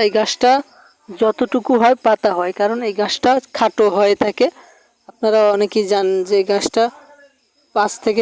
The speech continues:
সাড়ে পাঁচ ফুট খাটো জাতের একটা ঘাস, কিন্তু গরু ছাগলকে খাওয়ানোর উপযুক্ত হচ্ছে সাড়ে তিন ফুট থেকে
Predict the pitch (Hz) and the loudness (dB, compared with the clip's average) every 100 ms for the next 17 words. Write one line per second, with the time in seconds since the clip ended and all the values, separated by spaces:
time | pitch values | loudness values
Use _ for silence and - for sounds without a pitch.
0 | - 214 220 214 214 - 226 - - 208 | 2 2 2 2 -2 -2 -4 -2 -4 0
1 | 214 208 190 208 190 214 196 240 - - | 0 0 0 -2 -2 -4 -2 -2 -2 -14
2 | _ _ _ - 226 208 226 208 202 220 | _ _ _ -4 -2 0 2 2 2 0
3 | 214 220 214 240 - 214 214 214 202 226 | 2 2 2 0 0 0 2 0 0 -2
4 | 214 196 233 220 220 - 269 - - - | -4 -2 0 0 0 0 0 0 -14 -20
5 | _ - - 214 214 220 233 214 233 220 | _ -10 -2 0 0 0 -2 0 -2 -2
6 | 240 | 0